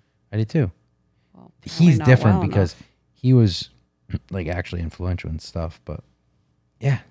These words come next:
Speaker 1: see?
Speaker 2: Oh, I know. He's so nice with his, like, uh, sweaters and stuff. I like him.
Speaker 1: That's not really him, but that's the movie. That's
Speaker 2: No,
Speaker 1: Tom,
Speaker 2: but that's what he looks like.
Speaker 1: that's Tom Hanks.
Speaker 2: Tom Hanks. That's not Tom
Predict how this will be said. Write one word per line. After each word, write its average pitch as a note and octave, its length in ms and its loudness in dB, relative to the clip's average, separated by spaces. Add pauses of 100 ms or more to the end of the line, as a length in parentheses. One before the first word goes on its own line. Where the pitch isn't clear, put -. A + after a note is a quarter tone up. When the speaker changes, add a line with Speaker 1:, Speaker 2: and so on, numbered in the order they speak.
(100)
Speaker 1:
see? G#2+ 300 -4 (1200)
Speaker 2:
Oh, F#3+ 60 -10
I E3+ 160 -8
know. D#3+ 220 -10
He's G3 200 -20
so B3+ 120 -20
nice F#3+ 320 -12
with D#3 100 -16
his, D3 260 -20 (220)
like, D#3 240 -14
uh, D3+ 200 -10
sweaters D#3 540 -14
and E3+ 140 -12
stuff. F3 320 -16 (1200)
I A3+ 80 -20
like F3+ 220 -12
him. E3+ 200 -18 (140)
Speaker 1:
That's G#2 200 -2
not E2+ 160 -4
really E2 200 -8
him, F2 340 -4
but - 160 -20 (120)
that's - 260 -14 (300)
the F2 100 -8
movie. F2+ 300 -2
That's E2+ 160 -10
Speaker 2:
No, - 80 -8
Speaker 1:
Tom, - 80 -6
Speaker 2:
but F2+ 80 -4
that's F#3 200 -8
what F3+ 100 -12
he E3+ 100 -8
looks E3+ 300 -14
like. - 160 -20
Speaker 1:
that's F#2 160 -10
Tom F2 240 -4
Hanks. F2+ 380 -6 (680)
Speaker 2:
Tom B3+ 200 -12
Hanks. E3+ 360 -20
That's G#3 160 -20
not B3+ 120 -20
Tom F3 180 -20